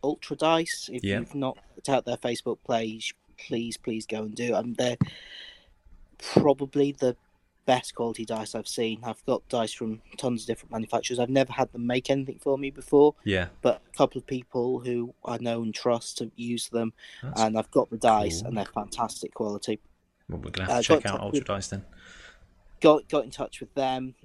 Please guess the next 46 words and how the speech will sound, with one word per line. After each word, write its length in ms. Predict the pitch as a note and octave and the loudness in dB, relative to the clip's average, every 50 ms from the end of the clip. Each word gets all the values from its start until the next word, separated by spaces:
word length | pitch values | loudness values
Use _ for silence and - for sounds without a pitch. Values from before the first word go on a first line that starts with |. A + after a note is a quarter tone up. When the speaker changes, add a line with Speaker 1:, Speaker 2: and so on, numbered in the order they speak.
| - - | -16 -10
Speaker 1:
Uh, 180 | - C3 B2 A#2+ A2+ | -8 -8 -8 -8 -8
they 500 | B2 C3+ B2+ B2 B2+ C3 C3 C3 B2+ B2 - - - - - | -6 -6 -4 -4 -4 -6 -8 -10 -12 -16 -18 -20 -20 -16 -12
have 240 | C3+ C3+ B2 - - _ | -12 -10 -12 -12 -8 _
been 460 | - A#2+ A#2 A#2 A#2 A2+ A2+ A2+ A#2+ - _ _ _ - - - - _ - | -2 0 0 0 -2 -4 -6 -8 -10 -12 _ _ _ -20 -20 -20 -16 _ 0
very 180 | B2+ B2 B2 | 2 2 2
happy 320 | A#2 - C3 A#2 - - A2+ | 2 2 0 0 0 -4 -10
to 100 | - - | -6 -4
work 260 | B2 B2+ B2+ B2+ - | 0 0 0 0 -2
with 200 | - C3 B2+ - | -4 -8 -8 -6
me. 500 | C#3 C3 B2 B2 A#2+ B2 A#2+ A#2+ A#2+ A2+ - - | -4 -4 -2 -2 -2 -2 -4 -6 -8 -10 -8 -4
Um, 500 | A#2 A#2 A2+ A2 A2+ A2 G#2 G#2 G#2+ - _ _ _ _ - | -2 0 2 2 2 2 0 -4 -8 -12 _ _ _ _ -8
casting 360 | - B2 A2+ - - - A2+ | -4 -4 -4 -4 -6 -10 -10
up 100 | - - | -8 -6
prototypes 500 | - C3 A2+ - - - - A2+ - - | -4 -4 -4 -4 -4 -2 -2 -2 -2 -4
and 100 | B2 B2 | -6 -4
things. 200 | - B2 A#2+ A2+ | -4 -2 -2 -2
I've 120 | A#2+ G#2+ | -4 -4
shared 280 | - - - C#3+ C3+ C3 | 0 2 4 4 4 2
the 60 | - | 0
photos 420 | - - C3 A#2+ - - A#2+ A2 A#2+ | -2 -2 -2 -2 -2 -4 -6 -6 -6
of 60 | A#2 | -4
those 260 | A#2 A#2 A2+ A2+ - | -4 -2 -4 -4 -4
online. 480 | - A2+ A2 G#2+ A#2+ C3 C3+ C#3 - - _ _ - | -6 -6 -6 -4 -2 0 0 -2 -2 -6 _ _ -6
Speaker 2:
Yeah, 200 | F#2 F#2+ F#2+ G2 | -2 0 0 2
we'll 100 | F#2+ F#2+ | 0 0
have 120 | G#2+ A2 | 0 0
a 20 | A2+ | 0
look 100 | A#2+ B2 | 0 0
at 80 | A#2+ | 2
those 180 | A2 G2+ F#2 - | 4 4 4 4
in 60 | G#2+ | 4
Speaker 1:
Unfortu- 20 | |
Speaker 2:
just 200 | F#2 G2+ F#2 - | 2 0 -2 -2
a 20 | G2 | -2
moment. 300 | F#2+ F#2+ G#2 C3 E3+ F3 - - - - - - - - _ _ _ _ _ _ - - - | -2 -2 -2 -2 -4 -6 -12 -18 -20 -20 -20 -20 -20 -20 _ _ _ _ _ _ -14 -6 -4
Speaker 1:
Unfortunately, 760 | C3+ C3+ C#3 - F#3+ F#3 F3+ - - - D#3 A#2+ F#2+ B2+ C3+ | -2 -2 2 6 8 8 8 6 2 -4 -4 -4 -4 -4 -4
the 100 | B2+ C3 | -4 -4
guy 400 | B2 - D3+ D3 D3+ D3+ D3 D3 - - | -2 2 4 4 4 4 2 0 -4 -6
who 100 | C3+ C3 | -6 -4
normally 260 | C#3 C#3 C3+ C3 C3+ | -2 -2 -4 -4 -4
does 300 | B2 C3+ A#2+ B2 - - - | -2 -4 -4 -4 -6 -10 -10
the 120 | C3 B2+ | -10 -10
engraving 580 | A#2+ A#2+ - C#3+ C#3 D3+ D3+ D3+ - B2+ A#2+ A#2 | -8 -4 0 2 4 4 2 0 -4 -8 -10 -8
for 220 | - - A2 A2 | -8 -8 -8 -6
them, 200 | A#2 A#2+ B2+ C3 | -6 -6 -6 -4
or 160 | A#2 G#2+ G#2+ | -4 -4 -6